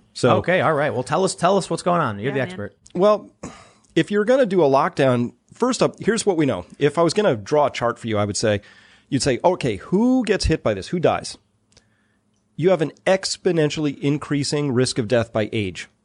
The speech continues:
Speaker 1: So if you were gonna do a lockdown, you'd say, "We're gonna lock down the old people, right? Not the young people." The, the chance of dying from this, if you're under the age of thirty, is minuscule, really, really tiny.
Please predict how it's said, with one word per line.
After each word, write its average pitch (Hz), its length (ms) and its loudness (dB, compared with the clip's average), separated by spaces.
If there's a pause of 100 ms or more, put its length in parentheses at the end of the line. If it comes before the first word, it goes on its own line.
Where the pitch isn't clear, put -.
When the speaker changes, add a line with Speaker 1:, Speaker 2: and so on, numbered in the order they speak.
(100)
Speaker 1:
So 123 240 2
if 113 120 -4
you 139 100 2
were 139 100 4
gonna 214 160 4
do 214 120 2
a 180 60 4
lockdown, 175 380 2
you'd 123 100 0
say, 123 340 2
"We're 120 120 -8
gonna 160 140 -2
lock 160 200 -4
down 147 220 -2
the 123 100 -2
old 160 300 0
people, 101 400 -4
right? 110 220 -2
Not 170 200 0
the 185 80 -2
young 170 280 2
people." 120 280 -2
The, 117 140 2
the 131 200 0
chance 208 460 -2
of 185 140 -2
dying 143 320 2
from 117 220 0
this, 107 200 0
if 117 160 -8
you're 120 260 2
under 147 220 0
the 127 160 0
age 117 200 0
of 104 220 -4 (240)
thirty, 123 520 0 (280)
is 107 200 -2
minuscule, 135 880 -2 (480)
really, 147 540 2
really 123 260 2
tiny. 156 420 -2